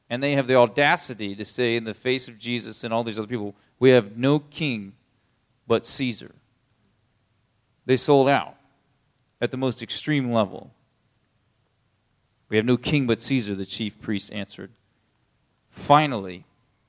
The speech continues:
Pilate handed him over to be crucified. And what happens next? You know,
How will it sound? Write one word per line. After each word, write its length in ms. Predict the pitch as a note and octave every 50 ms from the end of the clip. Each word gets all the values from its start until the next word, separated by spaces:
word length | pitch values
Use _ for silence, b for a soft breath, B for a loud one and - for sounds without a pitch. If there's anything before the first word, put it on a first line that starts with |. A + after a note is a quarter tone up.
| _ _ _ _ _ _ _ _ -
Pilate 340 | - A#2+ A2+ A2+ A2 G2 -
handed 260 | A#2+ A#2 A2 G#2 G2+
him 100 | G#2+ G#2
over 200 | G2+ G#2 G2 G2+
to 140 | - - G#2
be 100 | G2+ G2+
crucified. 720 | - - A2+ G#2+ - - - - - - - - - - _ _ _ _ _ _ _ _ _ _ _ _ _ _ _ _ _ _ _ _ _ _ _ _ _ _ _ _ _ _ _ _ _ _ _ _ _ _ _ _ _ _ _ _ _ _ _ _ _ _ _ _ _ _ _ _ - _ _ _ _
And 120 | - C3 C3
what 100 | C#3+ C#3+
happens 320 | D3 D3 B2+ C#3 A#2 G#2
next? 340 | B2+ D3+ F3 - - - -
You 140 | B2+ B2+ B2+
know, 380 | C3+ C#3+ D#3 D#3+ D3 A2+ F#2+